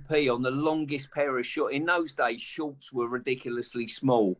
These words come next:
and I was wearing ones down to my knees. So sort of a trendsetter in some ways.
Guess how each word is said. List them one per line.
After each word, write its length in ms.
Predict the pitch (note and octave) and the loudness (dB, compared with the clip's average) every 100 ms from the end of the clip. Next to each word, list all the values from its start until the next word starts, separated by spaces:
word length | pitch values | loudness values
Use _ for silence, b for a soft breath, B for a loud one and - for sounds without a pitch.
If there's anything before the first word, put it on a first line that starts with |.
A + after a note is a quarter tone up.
| - | -2
and 180 | A2 A2+ | -2 2
I 140 | B2 | 4
was 220 | C3 B2+ - | 4 0 0
wearing 320 | A#2+ A#2 A#2 | 0 0 -2
ones 300 | A#2+ A#2+ - | -4 -6 -2
down 240 | B2 A#2+ | 0 0
to 80 | G#2+ | -4
my 120 | A#2 | -6
knees. 400 | A#2+ C3 A#2 G2 | -2 0 -2 -2
So 80 | F3+ | -6
sort 340 | - G#3 D3+ | -2 -2 0
of 80 | C3 | -4
a 20 | |
trendsetter 720 | C3+ - F#3 G#3 - A#2+ F2+ G2 | -4 0 0 -2 -6 -6 -4 -8
in 80 | |
some 300 | G2+ D3 C#3+ | -4 0 0
ways. 320 | A2+ F2 E2 | 0 -4 -8